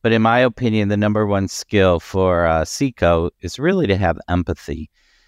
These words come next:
You have to really understand and build the trust of your employees, one, to make them comfortable coming to you, and then two, to understand the needs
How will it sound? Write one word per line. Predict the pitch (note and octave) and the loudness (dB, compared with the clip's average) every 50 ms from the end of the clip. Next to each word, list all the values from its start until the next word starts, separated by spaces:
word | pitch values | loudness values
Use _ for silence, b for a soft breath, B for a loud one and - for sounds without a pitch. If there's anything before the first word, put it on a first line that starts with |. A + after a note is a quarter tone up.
| _ _ _ _ | _ _ _ _
You | G#2+ G2+ G2+ | -6 -4 0
have | A#2+ C3 C3 - | 0 0 0 0
to | - A#2 G2 | 0 0 2
really | G2+ G#2 G2+ G2 F2+ - | 2 2 2 2 2 2
understand | - F2+ F#2 F2+ F2+ F2 - - - - _ F#2 F2+ F2+ F2 F2 E2+ E2 E2+ E2+ E2+ E2 E2 - _ _ _ _ _ _ - | 0 0 0 0 0 -2 -4 -8 -12 -8 _ -2 0 2 2 2 2 0 0 0 -2 -4 -6 -10 _ _ _ _ _ _ -6
and | F2+ F2+ F2 | -4 -2 -2
build | D#2 - F#2+ G2 F#2 | 0 2 2 2 2
the | E2 E2 - | 2 -2 -4
trust | - - - F#2 F2 E2+ - - | -4 -2 0 2 2 2 0 -4
of | E2+ E2 F#2 | -6 -4 -2
your | F2 E2 E2+ | 0 0 0
employees, | E2+ E2 - - F#2 E2+ E2 E2 E2 F2 F#2+ - - - - _ _ _ - | 0 -2 -4 -4 -2 0 0 2 0 0 -2 -6 -8 -12 -14 _ _ _ -12
one, | F2 F2 F2+ F#2+ F2+ E2 D#2+ E2 E2+ E2 | -8 -4 0 0 2 2 0 0 -2 -4
to | - - F2 | -6 -4 -2
make | F2+ E2 - - | -2 -2 -2 -2
them | E2 D#2+ E2 | -4 -4 -4
comfortable | - - F#2 E2+ - - - D#2 D#2+ D#2 D2+ - _ _ - | -2 -2 -2 -2 -2 -6 -6 -4 -4 -4 -4 -6 _ _ -6
coming | - - A2 G#2+ G#2 F2 E2+ E2 | -2 0 2 2 2 0 -2 -4
to | - - - E2 | -6 -10 -12 -8
you, | D#2 D2+ D#2 D2+ D2 E2 - _ _ _ _ _ _ _ _ _ _ _ | -6 -6 -4 -4 -6 -8 -12 _ _ _ _ _ _ _ _ _ _ _
and | G2+ G2+ | -2 0
then | G#2+ G#2 G2 F#2 | 2 2 2 0
two, | - - - - C#3 C#3 B2+ A2 G2+ G2+ F#2+ | -4 -4 -2 0 2 4 4 4 2 2 0
to | - - - - G#2 G2 F#2+ G2 F#2 - | -4 -6 -4 0 2 2 2 2 2 0
understand | - G#2 G2+ G2 F#2+ F#2 - - - - - G#2+ G2+ G2 G2 F#2+ F2+ F2+ F2+ F2 F2 F2 - _ _ _ _ _ _ _ _ _ _ _ _ | 0 0 0 0 0 -2 -2 -6 -10 -4 -2 0 0 2 2 2 2 0 0 -2 -4 -6 -12 _ _ _ _ _ _ _ _ _ _ _ _
the | - F2+ G2+ G2 | -4 0 0 2
needs | F#2 F#2 F#2+ G#2 G#2+ G#2 G2+ G2 F#2+ F2+ D#2+ - - - - | 2 2 2 2 2 2 2 2 0 -2 -4 -8 -12 -12 -12